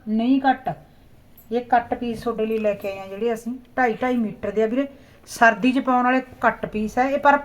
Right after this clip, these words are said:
ਸਾਰੇ ਸਿੰਗਲ ਆ ਵੀਰੇ। ਮੈਸੇਜ ਕਰਕੇ ਨਾ ਪੁੱਛਿਓ ਵੀ ਦੋ ਮਿਲ ਜਾਣਗੇ, ਦੋ ਨਹੀਂ ਹੈਗੇ ਵੀਰੇ।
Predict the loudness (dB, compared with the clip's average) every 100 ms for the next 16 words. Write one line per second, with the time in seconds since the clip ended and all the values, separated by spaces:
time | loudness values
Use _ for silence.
0 | -6 0 6 6 6 0 2 6 6 6
1 | 2 -2 -8 -20 -4 4 4 4 2 4
2 | 4 4 2 4 0 -4 0 2 2 2
3 | 2 2 0 0 0 2 2 4 4 4
4 | 6 6 4 0 -2 -2 -4